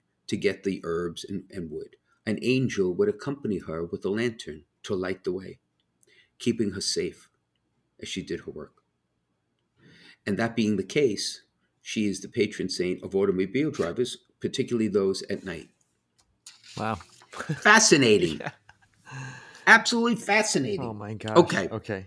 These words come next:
Speaker 1: Now, so overlaps with Francis, the next saint, Saint Francis of Paola. Now, Saint Francis of Paola has a great following among, uh, a certain region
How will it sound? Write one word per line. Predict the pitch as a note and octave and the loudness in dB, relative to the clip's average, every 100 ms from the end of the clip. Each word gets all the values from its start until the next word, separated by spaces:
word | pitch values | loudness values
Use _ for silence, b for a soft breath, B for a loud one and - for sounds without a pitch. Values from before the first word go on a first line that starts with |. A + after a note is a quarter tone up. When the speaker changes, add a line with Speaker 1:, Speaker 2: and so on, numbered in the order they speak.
| - - | -16 -2
Speaker 1:
Now, | C3 C#3+ F2+ - _ B B B B | 6 8 6 -2 _ B B B B
so | - F#3 A#2+ F#2+ - - | 8 10 10 6 -4 10
overlaps | F3 F#3+ F3 D#3+ D#3 - | 12 12 8 6 0 2
with | C#3+ | 0
Francis, | - C#3 C3 A2 - | 4 4 4 0 0
the | A#2 | 2
next | A#2+ C3 - | 2 0 2
saint, | G2+ E2 | 0 2
Saint | - G#2 | 0 0
Francis | - C3 C3 A#2+ A2+ | 2 2 2 0 0
of | - | 0
Paola. | A2 G2 E2+ E2 | 2 2 0 -2
Now, | G#2+ B2 F#2 B B B | 0 0 -2 B B B
Saint | - C#3 | 2 4
Francis | G3 G#3+ G#3 | 4 2 2
of | B2+ | 2
Paola | D3 C3 | 2 4
has | B2+ A2+ | 2 2
a | A2 | 0
great | E2 F#2+ A#2 C3+ C3+ | 0 4 6 6 2
following | - G#2 F2+ E2+ F2 E2+ _ _ _ _ _ | -2 -2 -2 -4 -8 -12 _ _ _ _ _
among, | A2 G#2 G2+ G2+ - _ | -2 0 2 -2 -6 _
uh, | G2 F2+ - | -6 -6 -8
a | - | -8
certain | - B2+ - G#2+ | 0 2 2 4
region | G#2+ G2 - F2+ | 4 2 0 -2